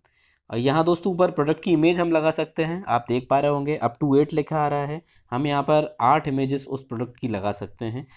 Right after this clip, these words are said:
अलग-अलग एंगल से। चलिए हम यहाँ पर इमेज भी जो है ले लेते हैं गैलरी में जाकर। ये हम यहाँ से डिवाइस को अलाउ करेंगे और हमें जो है यहाँ जाने के बाद ये हम प्रोडक्ट की इमेजेस को लेने के बाद हमने यहाँ से इसको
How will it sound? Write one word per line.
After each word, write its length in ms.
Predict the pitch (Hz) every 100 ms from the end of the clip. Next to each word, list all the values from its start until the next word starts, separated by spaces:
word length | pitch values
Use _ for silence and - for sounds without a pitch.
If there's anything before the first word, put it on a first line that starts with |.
| _
अलग-अलग 380 | 101 113 117 110
एंगल 360 | 101 104 117 123
से। 200 | 127 156 -
चलिए 300 | 120 127 139
हम 240 | 123 117 101
यहाँ 240 | 101 107
पर 260 | 107 117 120 _ _ _
इमेज 320 | 104 113 131 131
भी 120 | 131
जो 100 | 127
है 120 | 123
ले 140 | 113
लेते 280 | 107 120 123
हैं 200 | 127 156 104
गैलरी 340 | 101 101 110
में 120 | 113 110
जाकर। 280 | 107 - - _ _ _ _ _
ये 120 | 101
हम 180 | 104 104
यहाँ 140 | 101
से 140 | 95 104
डिवाइस 320 | 92 98 98
को 120 | -
अलाउ 260 | 95 101 117
करेंगे 440 | 127 127 131 147 - _ _ _ _ _ _ _ _ _
और 240 | - 113 104
हमें 380 | 107 110 117
जो 160 | 117 110
है 200 | 110 113
यहाँ 240 | 107 110
जाने 280 | 104 101 101
के 100 | 101
बाद 400 | 104 101 107 117 _ _ _ _ _ _ _ _ _ _ _ _ _ -
ये 240 | 104 107
हम 280 | 107 107 104 - _ _ _ _ -
प्रोडक्ट 340 | 104 107 -
की 120 | 107
इमेजेस 340 | 101 101 101 -
को 120 | 107
लेने 260 | 101 101
के 80 | 101
बाद 240 | 104 107 104
हमने 260 | 101 104
यहाँ 160 | 101 95
से 120 | -
इसको 360 | 98 _ 143